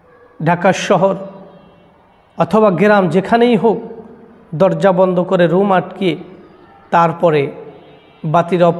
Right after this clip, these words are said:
করে লেপের ভিতরে যদি শুয়ে আপনি অন্যায় কাজ করেন অথবা যে কোনো ধরনের অপরাধ করেন, তাহলে এটা তো আপনাকে কেউ দেখলো না, এটা তো আপনি গোপনে করলেন।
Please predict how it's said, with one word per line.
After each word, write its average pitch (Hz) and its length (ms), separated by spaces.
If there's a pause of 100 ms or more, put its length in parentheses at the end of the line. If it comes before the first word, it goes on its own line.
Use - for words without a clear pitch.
করে 165 300 (960)
লেপের 175 480
ভিতরে 175 420
যদি 151 280
শুয়ে 156 340
আপনি 147 240
অন্যায় 165 300
কাজ 185 260
করেন 156 320 (960)
অথবা 180 520 (1000)
যে 190 180
কোনো 254 220
ধরনের 185 320
অপরাধ 160 360 (120)
করেন, 147 340 (1120)
তাহলে 170 300 (120)
এটা 226 240
তো 269 200
আপনাকে 180 380
কেউ 165 220
দেখলো 143 340
না, 127 140 (640)
এটা 208 160
তো 254 100
আপনি 240 180
গোপনে 180 380
করলেন। 143 340